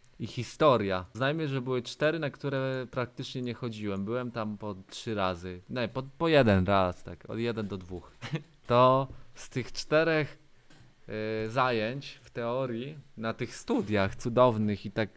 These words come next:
polecanych przez rodziców, to na dwóch z tych czterech dostałem chyba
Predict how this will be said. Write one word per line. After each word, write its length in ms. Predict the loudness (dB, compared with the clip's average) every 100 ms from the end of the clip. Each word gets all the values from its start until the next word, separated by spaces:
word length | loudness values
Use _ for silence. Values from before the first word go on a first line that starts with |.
| _ -6
polecanych 540 | 0 0 2 0 -2 -4
przez 240 | -8 -4
rodziców, 600 | -4 -6 -8 -4 -4 -4
to 140 | -2 -2
na 140 | -2
dwóch 400 | -4 -2 -2 -4
z 60 | -10
tych 200 | -10 -10
czterech 800 | -8 -2 0 0 -2 -4 -10 _
dostałem 520 | -10 -8 0 2 2
chyba 680 | -2 -6 -2 -2 0 -4 -8